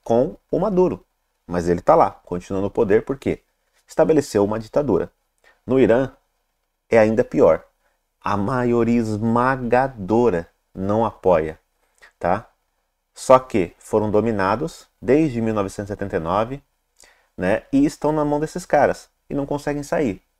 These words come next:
Então o que Israel tá dizendo aqui pra eles é o seguinte: olha, nós vamos aí fazer uma operação, nós vamos minar esses caras e o resto vai ser com vocês. É isso que ele tá dizendo pro povo.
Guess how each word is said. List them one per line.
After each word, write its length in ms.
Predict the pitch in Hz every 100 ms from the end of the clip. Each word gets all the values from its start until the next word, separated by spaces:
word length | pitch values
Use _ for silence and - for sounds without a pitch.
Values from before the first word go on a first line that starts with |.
| _ _ - _ -
Então 240 | 123 196
o 40 |
que 140 | 196 240
Israel 340 | 202 147 151
tá 120 | 147
dizendo 400 | 131 123 98 113
aqui 200 | 113 -
pra 180 | 113 117
eles 220 | 104 104
é 40 | 110
o 60 |
seguinte: 480 | 113 135 101 82 -
olha, 320 | - 117 82 - _ _ _ _ _ _ _ _ _ _ _ _
nós 200 | 98 92
vamos 240 | 110 151 185
aí 120 | 123
fazer 260 | - 104 107
uma 120 | 110
operação, 580 | 113 98 90 - 92 135 _ _ _ _ _ - _ 117
nós 140 | 113
vamos 400 | 143 156 - - _ _ _ _
minar 580 | 131 170 254 226 131 127
esses 300 | 120 107 -
caras 520 | - 98 123 139 - _ _ _ _ _
e 240 | 127 147 - _ _
o 60 | 147
resto 420 | - 117 120 -
vai 120 | 131
ser 180 | 117 107
com 160 | - 113
vocês. 560 | 127 - 69 - - _ _
É 100 | 110
isso 220 | 123 -
que 100 | -
ele 60 | 135
tá 80 | 123
dizendo 240 | 117 123
pro 100 | -
povo. 320 | - 104 98